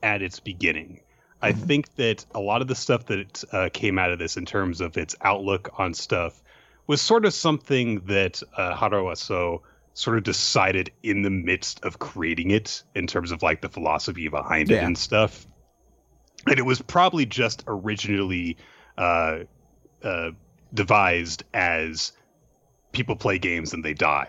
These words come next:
Speaker 1: because that's, you know, people are really interested in games of death right now kind of thing. Um,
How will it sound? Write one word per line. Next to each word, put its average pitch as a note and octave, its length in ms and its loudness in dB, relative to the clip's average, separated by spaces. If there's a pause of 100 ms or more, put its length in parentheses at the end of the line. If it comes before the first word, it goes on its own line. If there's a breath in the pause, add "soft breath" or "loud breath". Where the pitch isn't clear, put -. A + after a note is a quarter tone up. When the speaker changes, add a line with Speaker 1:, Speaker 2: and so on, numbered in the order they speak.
(140)
Speaker 1:
because D#2+ 260 -4
that's, - 480 -2
you D#2+ 60 -6
know, C#2+ 280 -6 (220)
people G#2+ 260 -2
are E2 80 0
really E2 280 -2
interested F2 320 -4
in E2 140 0
games D2+ 280 0
of D#2 80 -6
death C#2+ 260 2
right D2 160 -2
now E2 220 -6
kind - 240 -14
of - 100 -10
thing. G2 300 -10 (640 loud breath)
Um, E2 460 4